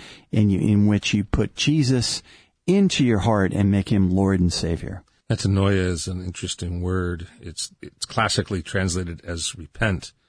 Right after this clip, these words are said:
Speaker 2: but it means a total, complete turnaround of self.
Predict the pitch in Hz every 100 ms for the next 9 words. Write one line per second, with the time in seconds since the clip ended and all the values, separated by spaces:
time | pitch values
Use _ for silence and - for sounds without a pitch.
0 | _ _ - 90 98 90 85 - 120 110
1 | - 98 - - - - 113 101 90 85
2 | 76 - 101 85 - -